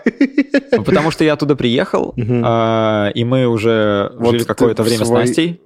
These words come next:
Speaker 2: Да.
Speaker 1: в свою, э, я, я,
Speaker 2: Не,
Speaker 1: ну,
Speaker 2: не в поселок, в город, в Кострому, но в смысле,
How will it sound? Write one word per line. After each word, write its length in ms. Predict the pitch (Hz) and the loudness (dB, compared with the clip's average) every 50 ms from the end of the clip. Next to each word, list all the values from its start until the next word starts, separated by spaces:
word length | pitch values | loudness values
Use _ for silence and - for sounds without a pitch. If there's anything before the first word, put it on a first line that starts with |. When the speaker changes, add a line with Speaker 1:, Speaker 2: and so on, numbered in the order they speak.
| _ _ - | _ _ -2
Speaker 2:
Да. 300 | 104 104 107 113 127 135 - | 0 0 0 -2 -4 -8 -12
Speaker 1:
в 160 | - - - - | -14 -14 -14 -14
свою, 640 | - - 120 113 110 110 123 131 135 127 127 127 - | -6 -2 0 0 2 4 4 4 4 4 2 0 0
э, 160 | 104 110 110 | 0 0 2
я, 120 | 110 110 95 - | 2 0 0 -2
я, 220 | 80 104 110 107 | -4 -4 -2 -2
Speaker 2:
Не, 80 | 101 104 - _ - - 143 143 | -4 -6 -10 _ -4 -2 0 0
Speaker 1:
ну, 20 | |
Speaker 2:
не 100 | 120 110 | 0 -2
в 60 | 110 | -2
поселок, 320 | - - 131 - 202 208 196 | -2 -2 -2 0 0 0 0
в 60 | 110 | 0
город, 240 | 101 143 185 208 160 | 0 2 2 2 0
в 40 | - | -2
Кострому, 380 | - 143 - - 117 110 107 101 | -4 -4 -2 -2 -2 -2 0 -2
но 80 | 104 | -2
в 40 | 110 | -2
смысле, 320 | - 165 170 - - 113 | -2 -2 -2 0 0 -2